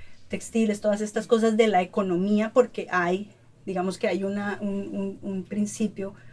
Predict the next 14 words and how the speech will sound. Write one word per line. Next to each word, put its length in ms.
en 140
Finlandia 460
que 160
esas 220
son 160
cosas 340
básicas 460
que 100
todo 520
humano, 540
todo 260
ciudadano 640
debe 220
saber. 340